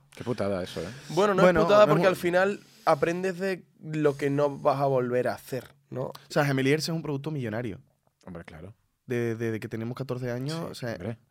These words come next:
Speaker 3: se han ganado millones de euros.
Speaker 1: Pues
Speaker 3: O sea,
Speaker 1: claro,
Speaker 3: se han
Speaker 1: o sea,
Speaker 3: hecho
Speaker 1: vosotros habéis
Speaker 3: tre-,
Speaker 1: estado
Speaker 3: se han hecho más de trescientos conciertos, eh, una media de treinta, cuarenta euros de entrada,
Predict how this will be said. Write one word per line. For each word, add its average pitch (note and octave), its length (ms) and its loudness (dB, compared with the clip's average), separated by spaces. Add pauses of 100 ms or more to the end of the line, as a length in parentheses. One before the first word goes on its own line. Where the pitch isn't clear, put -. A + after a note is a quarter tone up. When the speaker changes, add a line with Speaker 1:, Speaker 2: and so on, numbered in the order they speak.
(160)
Speaker 3:
se - 100 -16
han A2 60 -8
ganado B2 240 -2
millones B2 420 -2
de A#2 100 -2
euros. A#2+ 280 -4 (220)
Speaker 1:
Pues - 100 -12
Speaker 3:
O - 100 -16
sea, A#2+ 120 -2
Speaker 1:
claro, A#2+ 60 2
Speaker 3:
se D3 100 6
han B2+ 60 2
Speaker 1:
o - 20 -2
sea, B2+ 100 0
Speaker 3:
hecho C#3 80 2
Speaker 1:
vosotros C3+ 340 -2
habéis C#3+ 160 2
Speaker 3:
tre-, D3 100 0
Speaker 1:
estado D3 300 6 (320)
Speaker 3:
se - 120 -4
han D3+ 80 0
hecho D3 180 0 (100)
más D3 180 2
de D3 100 2
trescientos C#3 420 -4
conciertos, D3 840 -2
eh, B2+ 220 -2
una C3 180 -4
media C3+ 300 0
de B2+ 580 -2
treinta, C3 320 -4
cuarenta B2+ 300 -4
euros C3 200 -2
de C3 60 -4
entrada, D3+ 640 0